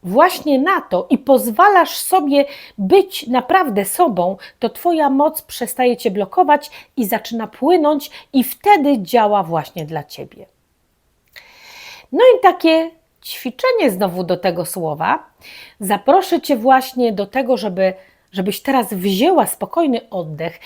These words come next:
i dokończyła w myślach takie zdanie.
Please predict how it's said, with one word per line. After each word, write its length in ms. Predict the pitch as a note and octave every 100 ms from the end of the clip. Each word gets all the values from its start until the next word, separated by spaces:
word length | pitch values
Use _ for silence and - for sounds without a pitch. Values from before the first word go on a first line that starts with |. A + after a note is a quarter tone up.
| - -
i 40 | A4+ A4
dokończyła 680 | G#4+ E4 C#4 - C#4 C4
w 100 | G3
myślach 420 | F#3 F#3 - F3 -
takie 320 | D#3 - D#3+
zdanie. 500 | D#3+ E3 - -